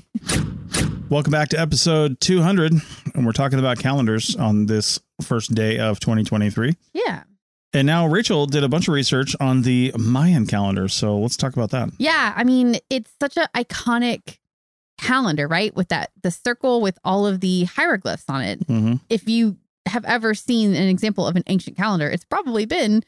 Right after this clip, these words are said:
Speaker 1: one of the Mayan ones because they're so, they're just so distinctive.
Speaker 2: Mm-hmm.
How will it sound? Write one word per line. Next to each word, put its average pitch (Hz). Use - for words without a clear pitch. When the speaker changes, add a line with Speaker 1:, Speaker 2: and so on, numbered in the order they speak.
Speaker 1:
one 262
of 254
the 262
Mayan 277
ones 131
because 208
they're 202
so, 202
they're 220
just 208
so 214
distinctive. 214
Speaker 2:
Mm-hmm. 143